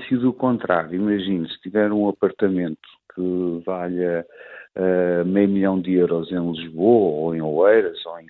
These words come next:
Sintra, que tem uma qualidade de vida relativa, tendo em conta as condições de trânsito e de carro para o trabalho,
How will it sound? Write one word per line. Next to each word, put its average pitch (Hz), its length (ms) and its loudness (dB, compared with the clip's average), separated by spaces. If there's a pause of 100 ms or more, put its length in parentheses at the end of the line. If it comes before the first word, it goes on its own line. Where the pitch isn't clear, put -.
(120)
Sintra, 101 420 0
que - 60 -18 (200)
tem 92 180 -2
uma 90 140 -4
qualidade 92 540 0
de 85 100 -10
vida 87 460 -2
relativa, 90 560 0
tendo 82 180 -6
em 82 40 -4
conta 82 340 -4
as - 80 -8
condições 82 520 -10
de - 120 -14
trânsito 92 400 -4
e 82 60 -16
de - 140 -18
carro - 320 -2
para 85 80 -2
o 76 40 -2
trabalho, 82 520 -2